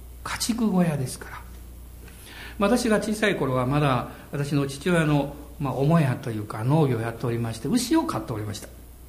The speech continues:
大きな牛がおりましてね。で、時々遊びに行きましたら、あの、牛にこう餌をやるこの大きな貝羽桶ですね、そこに、まあ、いろんなものを入れてこう牛が食べるのを私はじーっ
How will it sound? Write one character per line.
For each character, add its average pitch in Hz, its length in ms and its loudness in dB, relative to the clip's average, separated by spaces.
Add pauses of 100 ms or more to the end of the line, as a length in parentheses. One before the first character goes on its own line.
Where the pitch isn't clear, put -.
(340)
大 180 260 -2
き 208 100 0
な 185 80 4
牛 175 220 2
が 170 80 4
お 165 80 6
り 165 60 4
ま 143 140 2
し - 100 -6
て 107 80 -6
ね。 120 160 -4 (720)
で、 226 160 2
時 214 160 2
々 226 180 4
遊 180 120 2
び 180 120 6
に 185 80 6
行 185 60 0
き 202 80 0
ま 185 100 2
し 180 100 0
た 139 100 -2
ら、 123 240 -2 (260)
あ 135 120 0
の、 131 220 2
牛 135 180 0
に 143 160 4
こ 127 320 -2
う 143 40 -2
餌 143 240 -4
を 110 100 -6
や 120 100 -2
る 113 100 -4 (120)
こ - 100 -10
の 107 220 -8
大 120 200 -8
き - 80 -8
な 139 100 -2
貝 135 220 -4
羽 131 120 2
桶 110 200 -4
で 104 100 -8
す - 100 -8
ね、 131 300 0
そ 127 120 -8
こ 151 140 -4
に、 208 320 0 (340)
ま 127 260 -2
あ、 113 40 -6
い 117 60 -6
ろ 120 100 -6
ん 127 80 -6
な 139 80 -2
も 160 120 4
の 160 60 4
を 147 40 4
入 156 80 4
れ 151 100 2
て 131 140 -4
こ 117 320 -2 (200)
う - 40 -4
牛 127 160 -2
が 120 160 0
食 135 140 0
べ 151 60 6
る 147 80 4
の 131 100 4
を - 40 0
私 110 260 -6
は 110 120 -6
じ 113 440 -6
ー - 0 -
っ - 40 -14